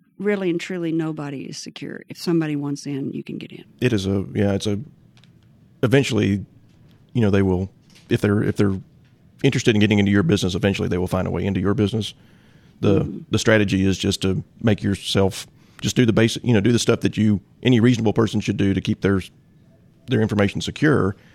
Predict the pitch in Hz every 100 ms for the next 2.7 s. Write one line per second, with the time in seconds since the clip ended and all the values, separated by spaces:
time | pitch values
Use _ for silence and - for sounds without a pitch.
0 | - _ - 110 113 110 107 113 - 107
1 | 110 - - 113 107 - 123 104 101 98
2 | 98 95 95 98 95 -